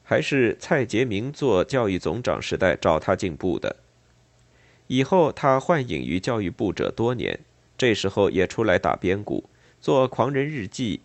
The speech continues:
《药》等很传颂一时的小说。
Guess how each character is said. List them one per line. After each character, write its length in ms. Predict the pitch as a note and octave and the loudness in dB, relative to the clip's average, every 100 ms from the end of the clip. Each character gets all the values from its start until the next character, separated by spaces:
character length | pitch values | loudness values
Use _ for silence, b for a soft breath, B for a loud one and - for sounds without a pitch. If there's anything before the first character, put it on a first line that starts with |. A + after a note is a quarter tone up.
| - | 0
《药》 260 | C3 F#2+ C2 - | 2 4 2 0
等 160 | F#2+ F#2+ | 0 2
很 240 | F#2 E2+ | 0 0
传 220 | - F#2 | -2 -2
颂 180 | A#2 B2 | -2 -4
一 120 | - | -4
时 160 | G2 D#2+ | -2 -2
的 100 | A#2 | -2
小 240 | - B1 | -2 -4
说。 260 | - B1 | -4 -6